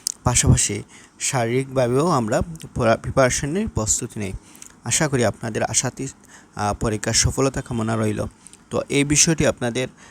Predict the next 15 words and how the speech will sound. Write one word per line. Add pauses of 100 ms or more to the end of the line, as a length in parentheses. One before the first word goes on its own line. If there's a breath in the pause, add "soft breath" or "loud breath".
(160 loud breath)
এইচএসসি
যারা,
আহ,
এই, (100)
আহ,
পরীক্ষার্থী
এবছরে
রয়েছেন (880)
এবং (460 loud breath)
অন্যান্য
প্রোগ্রামের
যে
সমস্ত
শিক্ষার্থীরা (200)
এই,